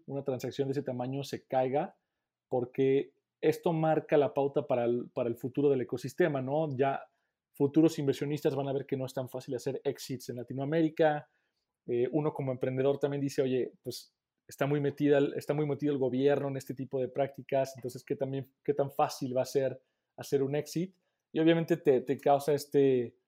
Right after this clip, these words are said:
esta desmotivación, ¿no? Pero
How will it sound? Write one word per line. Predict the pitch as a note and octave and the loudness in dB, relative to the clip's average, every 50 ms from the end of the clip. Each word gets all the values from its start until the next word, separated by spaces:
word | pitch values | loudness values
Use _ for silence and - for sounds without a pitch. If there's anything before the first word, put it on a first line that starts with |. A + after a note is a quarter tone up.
| _ _ _ | _ _ _
esta | - - - - - C#3 C3 B2+ B2 A#2+ A#2 A2+ A2 - _ _ _ _ _ | -14 -14 -14 -4 0 2 4 4 4 2 2 0 -2 -6 _ _ _ _ _
desmotivación, | D3 C3+ B2 C#3 C#3 - - D#3 D3+ D#3 D3+ - G#3 F#3+ E3+ C#3+ | 2 2 2 2 -4 -6 -4 0 0 0 0 0 -2 -2 -2 -2
¿no? | C3+ C#3+ F3 A3 - - _ _ _ _ _ | -4 -4 -4 -6 -6 -10 _ _ _ _ _
Pero | - F#3 G3 F3+ F3 G3+ A#3+ - - | 8 8 8 8 8 4 2 -2 -12